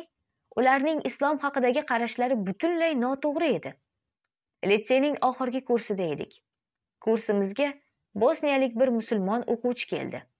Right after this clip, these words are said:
O'qituvchilarimiz musulmonlarni yomon ko'rar edi. Bosniyalik o'rtog'im bilan doim tortishar edi. Men ham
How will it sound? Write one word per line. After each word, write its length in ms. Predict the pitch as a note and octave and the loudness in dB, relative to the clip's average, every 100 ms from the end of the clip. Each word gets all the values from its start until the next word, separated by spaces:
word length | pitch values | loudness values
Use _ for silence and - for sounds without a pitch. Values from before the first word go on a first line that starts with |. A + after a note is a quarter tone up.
| _ _ _ _ _ _ | _ _ _ _ _ _
O'qituvchilarimiz 880 | A3 A3 B3+ B3+ B3+ B3+ C4+ D#4 D4+ | -6 0 0 2 2 2 2 -2 -6
musulmonlarni 800 | - A3 B3 A#3+ A#3+ B3 B3 C#4 A#3 | -6 0 0 2 2 2 0 0 0
yomon 260 | B3 C4 A#3 | 0 0 -2
ko'rar 280 | F3 D3+ | -2 -4
edi. 260 | D#3 D3+ E3+ _ _ _ _ _ _ _ | -4 -8 -10 _ _ _ _ _ _ _
Bosniyalik 580 | F#3+ G3+ A3 A#3 A3+ A3 | 0 0 0 0 0 2
o'rtog'im 520 | A3 G#3+ A3 G#3+ G#3+ | -2 0 -2 0 0
bilan 280 | G3+ B3 D4+ - _ _ _ | 2 0 -2 -8 _ _ _
doim 460 | G#3 D4 D#4 C#4 C#4 | -2 0 2 0 0
tortishar 480 | B3 A#3+ - A3+ D3 | 0 -2 -4 -6 -6
edi. 220 | D3+ - - _ _ _ _ _ _ _ - | -8 -12 -20 _ _ _ _ _ _ _ -2
Men 260 | A3+ C4 | 2 2
ham 340 | B3+ A#3 G3+ | 2 0 0